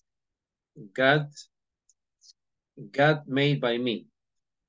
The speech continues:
Entonces, esa es la estructura de el, ah, passive voice.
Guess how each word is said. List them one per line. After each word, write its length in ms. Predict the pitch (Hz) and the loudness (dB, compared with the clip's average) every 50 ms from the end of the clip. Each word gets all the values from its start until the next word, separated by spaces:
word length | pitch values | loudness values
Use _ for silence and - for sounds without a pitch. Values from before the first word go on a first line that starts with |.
| _ | _
Entonces, 420 | - 147 147 - 202 175 151 - - - | -2 -2 0 0 -2 -2 -4 -6 -10 -4
esa 460 | - 143 151 160 151 - 226 226 196 180 | 0 2 2 2 2 0 0 0 2 0
es 260 | 180 170 - - - - | 0 -4 -6 -12 -12 -8
la 200 | 127 123 123 120 | -4 -2 -2 -2
estructura 720 | 113 - - 120 117 107 - 147 147 151 170 175 165 - - - 110 - - - | -4 -6 -8 -10 -10 -8 -4 0 2 2 2 2 0 -4 -8 -12 -18 -18 -8 -2
de 440 | 135 131 131 127 123 120 120 - _ _ | 0 0 2 2 0 -2 -4 -6 _ _
el, 320 | - 127 120 117 113 110 110 | -6 -4 -4 -2 -2 -2 0
ah, 300 | 110 110 110 107 104 - | 0 0 0 -2 -4 -4
passive 460 | - 123 131 143 147 147 - 160 151 | -2 0 0 0 0 -2 -2 -4 -2
voice. 540 | - 123 123 127 156 175 147 - - - - | 0 2 2 2 2 2 -2 -6 -12 -12 -14